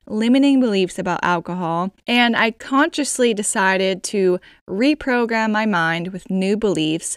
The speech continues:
That's when I was able to get sober and stay sober for, like I said, nearly four years now. I have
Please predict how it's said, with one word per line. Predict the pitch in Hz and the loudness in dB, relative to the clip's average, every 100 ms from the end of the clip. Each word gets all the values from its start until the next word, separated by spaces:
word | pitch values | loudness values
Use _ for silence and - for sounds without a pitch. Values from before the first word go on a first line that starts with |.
| - - _ - | -12 -20 _ -10
That's | 185 262 339 339 - - 233 | -2 2 2 0 -4 -8 -4
when | 240 254 | -2 0
I | 262 | 2
was | 254 | 0
able | 269 240 254 | 2 0 0
to | 262 | 0
get | 269 262 | -2 -2
sober | - 220 214 208 208 202 - | -2 -2 0 2 2 0 0
and | 220 214 214 - | -2 -2 -4 -6
stay | - - 226 262 302 | -6 -4 0 0 0
sober | - 180 175 170 175 175 170 - _ | -2 -2 0 0 2 0 -2 -12 _
for, | 208 214 | -6 -2
like | 240 | -2
I | 247 | -2
said, | 247 202 185 185 - 196 | -4 -2 -2 -2 -4 -6
nearly | 196 220 262 285 285 269 | -4 -2 -2 -2 -4 -6
four | - - 208 214 | -10 -4 0 0
years | 208 185 180 175 - | 0 0 0 -2 -8
now. | - 214 185 - - - _ | -10 -10 -12 -14 -20 -20 _
I | - 202 | -2 0
have | 208 220 208 202 | 0 0 0 0